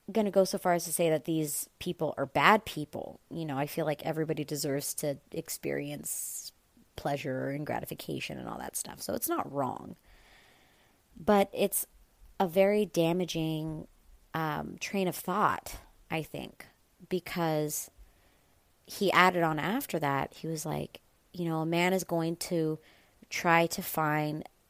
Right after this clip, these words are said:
the best woman out there. She's gonna have,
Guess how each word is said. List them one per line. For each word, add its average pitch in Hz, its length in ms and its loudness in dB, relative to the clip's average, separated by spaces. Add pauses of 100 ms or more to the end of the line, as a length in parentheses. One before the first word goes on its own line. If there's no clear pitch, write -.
(220)
the 160 180 -2
best - 480 2
woman 151 320 -2
out 226 280 4
there. - 260 -2 (420)
She's - 320 -2
gonna 160 180 0
have, 151 600 0